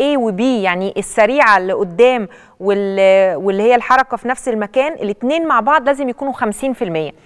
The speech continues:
فطبعًا التحليل بتاع جوزك مش كويس، مش كويس بس مش وحش قوي، بس مش كويس يعني، يحتاج فعلًا لعلاج، بس مش علاج بالطريقة دي، يعني لازم يروح يكشف،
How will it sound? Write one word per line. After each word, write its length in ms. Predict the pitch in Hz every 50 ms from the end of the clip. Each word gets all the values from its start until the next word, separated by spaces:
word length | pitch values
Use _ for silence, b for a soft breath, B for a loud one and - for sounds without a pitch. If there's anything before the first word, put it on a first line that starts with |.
| B B B B B B _
فطبعًا 320 | 233 254 294 339 339 311 - -
التحليل 460 | 214 - - 220 - 254 269 330 339
بتاع 220 | 285 277 - 277
جوزك 500 | 294 247 233 311 320 302 339 330 - - _ -
مش 440 | 226 269 320 294 - - - - _ _
كويس، 580 | 220 220 214 190 175 160 147 - - - - _ _
مش 240 | - - 220 202 -
كويس 360 | _ - 277 302 339 330 -
بس 160 | - 247 -
مش 120 | 269 247 -
وحش 200 | 339 330 - -
قوي، 300 | - - 320 320 311 294
بس 200 | 240 247 - -
مش 160 | 233 214 -
كويس 400 | - 226 220 190 175 151 - -
يعني، 180 | - 147 151 B B B B B B -
يحتاج 360 | 208 - - - 294 311 -
فعلًا 400 | - 302 285 277 240 214 196 196
لعلاج، 460 | 196 202 202 214 226 277 349 311 247
بس 240 | 214 240 240 - 254
مش 200 | 269 277 - -
علاج 280 | 277 240 240 302 359
بالطريقة 480 | 285 240 254 - - 226 240 277 - -
دي، 260 | 180 165 190 185 170 _
يعني 160 | 180 196 208
لازم 340 | 233 294 359 359 277 285 254
يروح 280 | 240 240 254 285 - 269
يكشف، 440 | 277 302 - - - 311 285 -